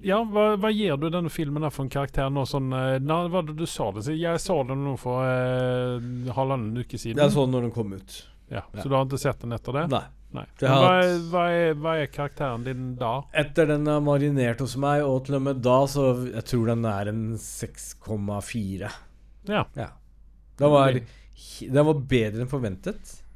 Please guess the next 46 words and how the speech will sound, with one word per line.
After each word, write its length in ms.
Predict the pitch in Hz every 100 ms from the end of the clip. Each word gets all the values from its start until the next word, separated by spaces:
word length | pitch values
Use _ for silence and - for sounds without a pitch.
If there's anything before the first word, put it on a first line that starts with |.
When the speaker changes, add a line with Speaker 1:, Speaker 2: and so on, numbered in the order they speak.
| -
Speaker 2:
eh, 60 | 101
Speaker 1:
Ja. 280 | 117 117 113 123
Speaker 2:
men 180 | 131 131
jeg 100 | 135
hadde 220 | 135 104
jo 100 | 113
litt 140 | 117
forventninger, 760 | - 131 101 98 76 - 101 107
for 100 | 113
den 140 | 107
var 120 | 104 104
den 80 | 101
store 540 | - 117 104 87 95
satsingen 520 | 98 113 - 90 87
til, 260 | 87 104 101
eh, 160 | 101 98
Netflix. 560 | 98 - 135 143 - -
Speaker 1:
Mm. 240 | 107 107 - - - -
Speaker 2:
Så 360 | - 120 113 - - - - - - - - - - -
jeg 100 | 120
tror 180 | 143
forventningene 560 | 123 143 107 95 113 117
var 80 | 127
høye 280 | 139 110 90
på 160 | 101
grunn 160 | 98 101
av 120 | 117
det, 200 | 120 143 - -
men 180 | 110 120
samtidig 520 | 117 131 120 110 104 117
så 320 | 131 123 113
holder 260 | 113 101
jeg 60 | 107
meg 140 | 120 113
litt 220 | 107 -
selv 240 | - 101
i 60 | 101
kinnet 320 | - 95 101
når 100 | 104
jeg 100 | 101
vet 140 | 95
at 100 | 98 95
Will 140 | 101
Smith 380 | - - 95 -
er 120 | 98
med. 260 | 98 123 139